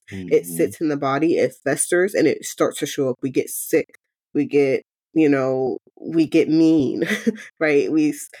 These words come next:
Speaker 1: we start to wear our face in a certain way, right? Like, scrunched up lines, right? All of those things definitely start to happen, uh, whether we recognize it or not. Um, and so I say utilizing your therapy sessions for this because it starts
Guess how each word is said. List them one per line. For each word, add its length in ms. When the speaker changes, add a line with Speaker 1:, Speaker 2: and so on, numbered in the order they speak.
Speaker 1:
we 80
start 260
to 220
wear 240
our 140
face 360
in 80
a 60
certain 360
way, 180
right? 340
Like, 220
scrunched 600
up 140
lines, 540
right? 200
All 160
of 100
those 280
things 360
definitely 400
start 280
to 80
happen, 680
uh, 160
whether 260
we 80
recognize 640
it 80
or 120
not. 280
Um, 260
and 100
so 280
I 160
say 540
utilizing 580
your 140
therapy 360
sessions 380
for 120
this 200
because 300
it 100
starts 440